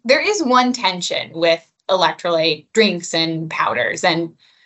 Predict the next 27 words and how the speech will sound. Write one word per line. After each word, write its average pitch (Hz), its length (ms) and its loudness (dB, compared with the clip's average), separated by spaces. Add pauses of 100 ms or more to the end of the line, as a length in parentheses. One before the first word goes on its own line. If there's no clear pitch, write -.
(120)
really 277 320 4
any 214 240 4
beverage 175 380 2
in 175 140 -6
general, 190 680 4 (480)
is 240 440 0 (280)
sugar. - 560 -4 (800)
Sugar 320 500 0
kept 254 460 2 (180)
coming 220 360 2
up 185 200 4
in 185 80 0
our 175 100 0
fieldwork 165 460 -2
as 175 180 0
this 190 380 -2 (180)
thing 254 380 0
that 160 140 -2
people 208 420 0
wanted 208 360 4
to 165 460 0
avoid. 208 720 4
They 185 140 -2
want 247 220 2
to 302 60 -4
be 220 120 -4
healthier, 165 680 0